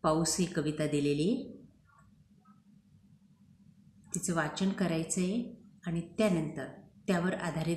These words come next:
विचारलेल्या प्रश्नांची उत्तरं लिहायची आहेत. बघा, प्रश्न क्रमांक पाच, "पूर्वी धान्य साठवण्यासाठी कोणते साधन असे?" उत्तर आहे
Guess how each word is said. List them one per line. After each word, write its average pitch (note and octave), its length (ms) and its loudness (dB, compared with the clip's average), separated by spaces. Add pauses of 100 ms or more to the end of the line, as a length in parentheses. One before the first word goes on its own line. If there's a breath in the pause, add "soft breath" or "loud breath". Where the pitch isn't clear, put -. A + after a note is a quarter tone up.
विचारलेल्या D#3 500 -4
प्रश्नांची D3 600 -4
उत्तरं D3+ 400 -4 (320)
लिहायची B2 580 -6
आहेत. A#2 220 -12 (580 loud breath)
बघा, F3 200 0
प्रश्न D#3+ 400 -4
क्रमांक C#3 460 -6
पाच, - 600 -6 (340 loud breath)
"पूर्वी A3+ 380 8
धान्य G3 320 4
साठवण्यासाठी E3 880 0
कोणते E3 440 0
साधन C3+ 400 -4
असे?" B2+ 420 -6 (260)
उत्तर D3+ 340 -4
आहे D3+ 520 -4